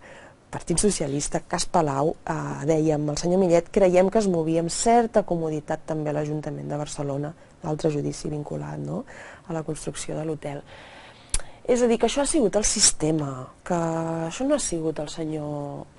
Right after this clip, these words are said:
Osàcar o el senyor Torrent, en pau descansi, no? Perquè, clar, passa també, doncs, que tants anys triguen les instruccions que, que la gent no,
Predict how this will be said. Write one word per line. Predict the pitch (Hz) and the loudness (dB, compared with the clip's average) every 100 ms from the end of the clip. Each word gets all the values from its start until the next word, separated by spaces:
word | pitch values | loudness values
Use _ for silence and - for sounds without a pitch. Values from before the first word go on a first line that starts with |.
| - | -6
Osàcar | - - - - - - - | -6 -6 -10 -12 -14 -16 -8
o | 170 | -6
el | 156 | -6
senyor | 165 156 151 156 - - | -6 -6 -6 -10 -16 -4
Torrent, | 190 170 151 147 - 170 | -2 0 -2 -6 -10 -10
en | |
pau | 165 151 | -6 -6
descansi, | 156 - 165 147 - 147 | -6 -6 -6 -6 -8 -10
no? | 160 214 | -10 -10
Perquè, | - - 156 | -12 -14 -14
clar, | - 147 | -10 -8
passa | 147 143 156 | -6 -6 -6
també, | 156 151 | -6 -6
doncs, | 151 156 | -6 -6
que | - 165 - - - - | -8 -10 -14 -20 -20 -6
tants | 175 160 | -2 -2
anys | 156 - | -2 -2
triguen | 165 156 | -4 -2
les | 156 160 | -2 -2
instruccions | 151 165 - 160 156 | -2 -4 -2 -4 -4
que, | 185 175 | -4 -4
que | 156 | -6
la | 147 | -6
gent | 147 147 151 | -6 -6 -4
no, | 175 | -6